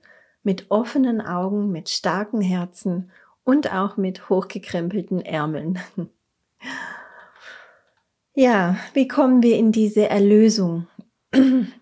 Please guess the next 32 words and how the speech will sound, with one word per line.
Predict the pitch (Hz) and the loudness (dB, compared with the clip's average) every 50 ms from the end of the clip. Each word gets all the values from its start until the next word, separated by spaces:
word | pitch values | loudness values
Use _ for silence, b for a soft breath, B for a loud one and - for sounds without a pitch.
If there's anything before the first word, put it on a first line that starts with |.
| _ _ _ _ _ _ _ _ _ _ _ _ _ _ _ B B B B B B B B B B B B B B B | _ _ _ _ _ _ _ _ _ _ _ _ _ _ _ B B B B B B B B B B B B B B B
Grundsätzlich | - - 302 302 277 269 233 220 226 - 240 233 220 233 | 2 4 4 4 6 4 2 2 0 0 -2 -2 0 0
gilt | - 226 220 220 | 0 2 2 2
immer | - - 214 214 208 | 2 2 2 2 2
dasselbe. | 208 196 185 - - - 165 160 165 170 175 156 156 160 170 165 _ _ _ _ _ - | 0 -2 -4 -4 -6 -6 -4 -4 -4 -4 -4 -6 -8 -8 -12 -14 _ _ _ _ _ -2
Die | - 208 202 | 2 2 2
Rollen | 202 202 196 202 214 240 262 285 269 254 | 2 2 2 2 2 2 2 2 0 0
innerhalb | - 226 233 226 226 226 208 196 - | 0 0 -2 -2 -2 -2 -2 -4 -4
des | 202 185 - | -8 -8 -8
Dreiecks, | - 202 196 185 196 202 - - 165 165 - - - | -8 -6 -2 -2 0 0 -2 -4 -6 -10 -12 -12 -8
die | - 202 202 | -6 -4 -2
kannst | 214 214 202 202 202 | 0 0 0 0 -2
du | - | -2
dir | 208 214 196 202 | -2 -2 -2 -2
vorstellen | - 190 180 185 190 - - - 196 190 190 190 190 185 | -2 -4 -2 -2 -4 -6 -6 -4 -4 -2 0 -2 -2 -2
wie | 196 196 202 208 - | -2 -4 -6 -6 -12
Kugeln | - - - 269 254 240 220 247 226 220 214 208 | -12 -4 0 0 0 2 2 0 0 0 -2 -2
in | 190 - 196 190 | -4 -4 -4 -4
einem | 185 185 180 | -2 -2 -2
Billardspiel. | 175 170 175 180 175 165 165 170 - - - - 160 160 156 165 | -4 -4 -4 -4 -6 -6 -8 -10 -12 -16 -14 -12 -12 -12 -10 -10
Die | 180 196 190 185 | -8 -6 -4 -4
werden | 185 190 196 202 202 190 | -4 -4 -4 -4 -6 -6
andauernd | - - 190 214 226 220 220 202 196 202 202 202 202 | -4 -4 -2 -2 0 0 -2 -2 -2 -2 -2 -4 -4
hin | - - - 226 220 196 | -6 -6 -6 -4 -4 -4
und | 175 180 - | -4 -6 -4
her | - 208 214 233 | -2 -2 -2 0
geschoben, | 233 240 226 226 - - 233 220 226 226 220 226 220 226 226 226 B B B B B B B B | -2 -2 -4 -4 -6 -6 -4 -4 -4 -2 -2 -2 -2 -2 -4 -6 B B B B B B B B
hin | - 247 233 226 | -2 0 0 2
und | 220 214 208 208 | 2 0 0 0
her | 202 190 185 | -2 -2 -2
gespielt | 196 - 196 196 - - - - 220 226 240 247 247 | -2 -4 -4 -6 -6 -10 -8 -6 -2 0 0 0 0
und | - 165 185 185 | -4 -8 -8 -6
versenkt | - 190 175 180 - - 269 - 254 311 - - - - | -6 -6 -6 -4 -4 -4 -2 -2 -2 -4 -6 -10 -20 -20